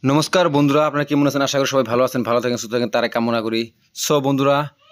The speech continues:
একটা দুর্ঘটনা, গাইস, বঙাইগাঁও জেলা ন্যাশনাল হাইওয়ে, গড়াই-, বঙাইগাঁও জেলা গড়াইমারি শাকতলা মিডিলে ন্যাশনাল হাইওয়েতে একটা দুর্ঘটনা, গাইস। এই দেখেন আপনারা,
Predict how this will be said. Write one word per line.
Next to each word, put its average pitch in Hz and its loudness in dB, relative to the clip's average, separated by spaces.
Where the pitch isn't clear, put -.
একটা 127 -2
দুর্ঘটনা, 117 0
গাইস, 139 -2
বঙাইগাঁও 156 2
জেলা 139 0
ন্যাশনাল 123 -2
হাইওয়ে, 135 0
গড়াই-, 139 2
বঙাইগাঁও 147 2
জেলা 165 2
গড়াইমারি 156 2
শাকতলা 151 0
মিডিলে 131 2
ন্যাশনাল 127 0
হাইওয়েতে 131 0
একটা 131 -4
দুর্ঘটনা, 117 0
গাইস। 113 -2
এই 120 -2
দেখেন 110 -2
আপনারা, 107 -4